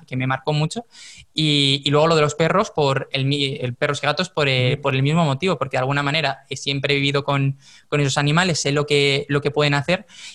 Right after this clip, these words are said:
Speaker 1: y, y, ostras, me, me parece muy injusto que los tratemos tan mal, ¿no? Entonces, si yo puedo poner la, una go-, una gotita de, de agua, eh, a,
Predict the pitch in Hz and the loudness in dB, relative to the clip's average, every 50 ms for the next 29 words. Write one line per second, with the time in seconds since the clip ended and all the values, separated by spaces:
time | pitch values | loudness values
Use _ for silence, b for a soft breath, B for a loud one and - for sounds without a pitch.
0 | B B _ - 147 147 139 135 131 131 127 127 131 131 - _ - 143 151 147 | B B _ -4 -2 0 2 2 2 2 0 0 -2 -4 -6 _ -2 -2 -2 0
1 | - 139 127 127 127 131 131 - 139 135 135 135 127 135 135 - 165 175 - - | -2 -2 -2 -2 -2 -4 -4 -6 -6 -4 -4 -2 -4 -4 -2 -2 -2 -4 -4 -6
2 | - 156 151 156 165 170 165 - 165 165 165 - 180 175 170 143 143 143 143 131 | -8 -4 -2 0 0 0 0 0 -2 -4 -2 -4 -4 -2 0 -2 0 -2 -4 -2
3 | - 143 147 151 151 147 - - 143 135 131 135 151 147 143 139 143 151 151 160 | -2 0 0 0 0 0 0 0 0 2 2 2 2 2 2 2 2 0 0 0
4 | 147 165 165 - 151 147 - 170 165 160 160 165 170 160 147 B B B B B | -2 -2 -2 -2 -2 -2 0 0 -2 0 0 0 0 -2 -2 B B B B B
5 | B B 143 139 139 139 135 135 131 131 131 - - - 156 156 160 160 160 160 | B B 0 2 2 4 4 4 4 2 0 -2 -2 -2 0 2 2 2 2 2
6 | 160 156 156 160 156 156 151 160 147 156 - 156 151 147 147 147 143 143 151 160 | 2 2 2 2 2 2 0 0 -2 0 0 2 2 4 2 2 2 2 2 2
7 | 170 165 139 131 127 127 127 131 135 127 123 127 - - 131 131 131 131 127 127 | 2 2 2 0 0 0 0 -2 -2 -2 -2 -2 -2 0 0 2 2 2 2 0
8 | 131 - | 0 -4